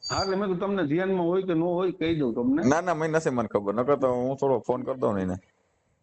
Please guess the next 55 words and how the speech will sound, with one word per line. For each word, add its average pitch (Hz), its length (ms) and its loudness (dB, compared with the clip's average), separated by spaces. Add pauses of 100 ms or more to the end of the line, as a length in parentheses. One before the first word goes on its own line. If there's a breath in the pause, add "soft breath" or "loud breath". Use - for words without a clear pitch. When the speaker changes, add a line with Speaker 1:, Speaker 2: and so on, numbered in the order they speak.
(200)
Speaker 1:
બરોબર 196 440 0
ને, 120 140 0
એટલે 131 180 -2
મને 175 360 0
ભલે 175 240 -2
કોઈ 233 240 -2
પણ 214 120 -2
સામાજ 185 340 -2
હોય, 135 140 2
આપણે 165 180 -2
કોઈ 175 260 0
નીચી 190 300 0
શું 220 100 -2
કામ 254 180 -2
કહેવું? 127 280 2
બધી 156 240 0
હસ્તી 190 260 -2
જ 180 60 -6
છે, 165 180 -4
બધે 131 280 -2
પોતપોતાની 135 640 -2
રીતે. - 340 -2 (200)
Speaker 2:
હા, 101 80 0
ના, 131 160 4
ના, 147 140 0
હા, 131 160 0
સારું, 120 320 2
મામા, 131 200 2
એ 113 120 4
ધ્યાન 110 280 0
દોર્યું 139 220 0
ને, 135 60 -4
મામા. 131 280 0 (600)
Speaker 1:
હા, 202 180 0
હા, 135 200 -2
હા. 113 280 -2
Speaker 2:
એ 117 60 4
બહુ 113 460 2
ઘણું 110 260 -2
કહેવાય, 87 240 0
કારણ 127 160 -2
કે 123 60 -2
મને 135 180 0
ખબર 151 320 2
નથી, 107 340 -2
નકર 101 200 -4
મને 110 180 -2
ખ-, 107 180 0
ધ્યાનમાં 117 280 -2
આવ્યું 151 160 0
હોય 156 120 -2
તો 156 100 2
હું 160 160 -2
કહી 147 120 2
દઉં. 87 200 -4